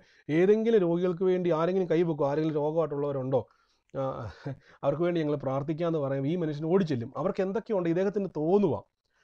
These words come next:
ഒരു ദിവസം ഈ ബ്രദർ ഒരു പ്രാർത്ഥന കൺവെൻഷൻ്റെ സമയത്ത് ഇദ്ദേഹം ഇങ്ങനെ വിളിച്ചു, ഇദ്ദേഹം പ്രാർത്ഥനയെ വിളിച്ചു പറഞ്ഞു, "യൂട്രസിൻ്റെ അകത്ത് പ്രോബ്ലം ഉള്ള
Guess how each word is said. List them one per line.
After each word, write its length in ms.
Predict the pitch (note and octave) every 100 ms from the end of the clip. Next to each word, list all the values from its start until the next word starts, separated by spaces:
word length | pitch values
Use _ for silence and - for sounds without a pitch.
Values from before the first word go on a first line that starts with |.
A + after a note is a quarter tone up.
| _ D3+
ഒരു 100 | G3
ദിവസം 240 | G#3+ G3+
ഈ 40 | G3+
ബ്രദർ 300 | F3+ F3 F#3 F3+
ഒരു 140 | D#3+ E3
പ്രാർത്ഥന 460 | D3+ D3 D3 E3+
കൺവെൻഷൻ്റെ 500 | E3 E3 E3+ E3+ E3+
സമയത്ത് 480 | D3 C3 C#3 B2+ B2+ F3+ _ _ _ _ -
ഇദ്ദേഹം 300 | E3+ F#3+ F#3
ഇങ്ങനെ 180 | E3+ E3
വിളിച്ചു, 300 | D3 C#3+ D3+ D3 C#3
ഇദ്ദേഹം 300 | D3 D#3+ E3+
പ്രാർത്ഥനയെ 420 | D3 C#3+ C#3 D#3+
വിളിച്ചു 260 | C#3+ C3 C#3
പറഞ്ഞു, 200 | C3 C3
"യൂട്രസിൻ്റെ 520 | E3 F3 E3+ F3+ E3
അകത്ത് 280 | C#3+ C3 C#3 C3 _ _ _
പ്രോബ്ലം 360 | C3 D3 D#3 D3
ഉള്ള 180 | C3